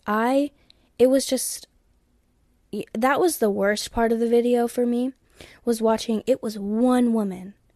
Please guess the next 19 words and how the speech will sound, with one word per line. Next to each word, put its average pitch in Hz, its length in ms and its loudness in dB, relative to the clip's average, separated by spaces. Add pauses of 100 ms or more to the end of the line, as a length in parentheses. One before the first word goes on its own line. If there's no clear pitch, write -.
(720)
One 277 500 4
woman 233 320 2
without 196 280 -4
a - 20 -4
hijab. 190 440 -6
And 220 120 0
I'm, 254 340 0 (240)
I'm 226 260 0
not 226 280 0
kidding. 240 320 0 (180)
Hundreds 262 760 0 (340)
and 208 200 -4
hundreds 262 920 0 (180)
of 208 180 -2
men 196 440 -2 (200)
surrounding 196 680 -6
her. - 300 -18 (3750)
Ooh. 202 140 -4 (400)
Hmm. 220 200 -2